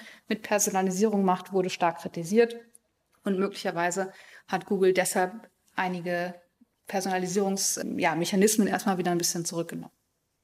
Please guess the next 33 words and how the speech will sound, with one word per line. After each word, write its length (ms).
Was 240
wir 380
uns 180
jetzt 180
anschauen 440
können 260
und 80
was 140
ich 60
dann 140
im 80
zweiten 280
Teil 180
machen 400
will, 120
ist 340
eben, 420
wie 180
es 160
dann 160
tatsächlich 560
mit 160
der 60
digitalen 580
Mediennutzung 640
aussieht. 340
Also 160
wie 120
fragmentiert 580
ist 220
die 80
denn 180
eigentlich? 720